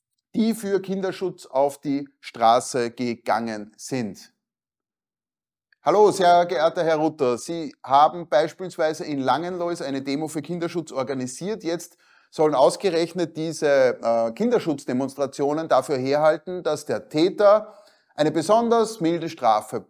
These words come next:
bekommt oder bekam. Wie beurteilen denn diese Kinderschutzaktivisten, die Demonstranten, die milde Strafe für Teichmeister? Ist das Urteil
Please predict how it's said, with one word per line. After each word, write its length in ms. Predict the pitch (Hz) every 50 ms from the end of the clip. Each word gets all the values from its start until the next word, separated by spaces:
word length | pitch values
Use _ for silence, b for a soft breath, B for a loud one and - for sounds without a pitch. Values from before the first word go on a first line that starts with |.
| _ _
bekommt 560 | 123 113 - - - 107 104 101 98 - -
oder 160 | 113 110 104
bekam. 540 | 104 104 98 - - 113 107 104 95 98 b b b b
Wie 140 | - 165 190
beurteilen 640 | 208 226 196 180 208 226 220 208 185 190 196 190 175
denn 180 | 185 190 165
diese 320 | 156 180 185 175 - 185 156
Kinderschutzaktivisten, 1120 | - 180 185 175 180 165 185 185 - - - 135 143 - _ 160 143 147 165 - - -
die 80 | 135 131
Demonstranten, 640 | 151 143 139 139 135 139 - - 131 135 123 139
die 80 | 135 135
milde 260 | 131 139 135 127 123
Strafe 400 | 117 - 131 120 117 117 - 123
für 160 | - 135 123
Teichmeister? 600 | 120 127 110 107 107 - 120 101 101 - - 123
Ist 160 | 160 156 - 185
das 100 | 147 156
Urteil 480 | 180 175 175 175 175 151 139 139 -